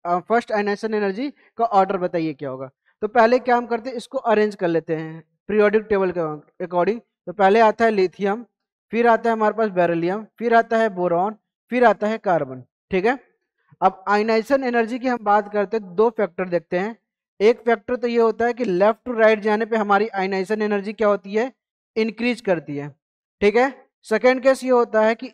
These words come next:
स्टेबल कॉन्फ़िगरेशन अगर हमें दिख रहा है, स्टेबल कॉन्फ़िगरेशन हमें दिख रहा है, तो उसकी ionization एनर्जी क्या होती है, ज़्यादा होती है। तो हम कंपेयर करते हैं, हमें पता है left to right जाने पे ionization एनर्जी बढ़ेगा।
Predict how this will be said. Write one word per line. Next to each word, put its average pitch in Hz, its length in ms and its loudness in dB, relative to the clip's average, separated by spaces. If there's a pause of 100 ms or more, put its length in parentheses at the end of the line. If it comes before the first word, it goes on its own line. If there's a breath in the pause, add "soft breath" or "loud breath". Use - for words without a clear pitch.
स्टेबल 208 500 0
कॉन्फ़िगरेशन 208 720 -2
अगर 220 180 0
हमें 214 240 -2
दिख 202 200 -6
रहा 151 140 -2
है, 135 140 -14 (680)
स्टेबल 196 480 0
कॉन्फ़िगरेशन 202 720 -2
हमें 214 200 -2
दिख 208 200 -4
रहा 185 160 4
है, 220 140 -2 (280)
तो 196 80 -2
उसकी 214 220 -6
ionization 202 680 -2
एनर्जी 208 380 -2
क्या 208 140 0
होती 185 300 -2
है, 226 220 -4 (320)
ज़्यादा 151 380 0
होती 127 340 -12
है। 135 100 -16 (460 soft breath)
तो 185 40 0
हम 196 180 0
कंपेयर 208 360 0
करते 220 280 -2
हैं, 226 80 -4
हमें 202 220 0
पता 233 220 0
है 240 80 2
left 226 300 2
to 233 80 0
right 233 160 2
जाने 226 240 0
पे 226 120 -2
ionization 220 380 -2
एनर्जी 226 320 -2
बढ़ेगा। 175 420 0